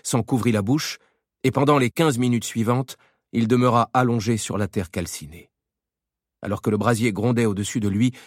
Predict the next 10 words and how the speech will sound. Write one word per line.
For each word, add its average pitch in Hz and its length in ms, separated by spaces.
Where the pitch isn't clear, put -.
il 120 180
survécut 117 640
grâce 113 340
à 107 60
l'oxygène 101 560
présent 87 400
au 80 140
ras 82 160
du 78 100
sol. - 480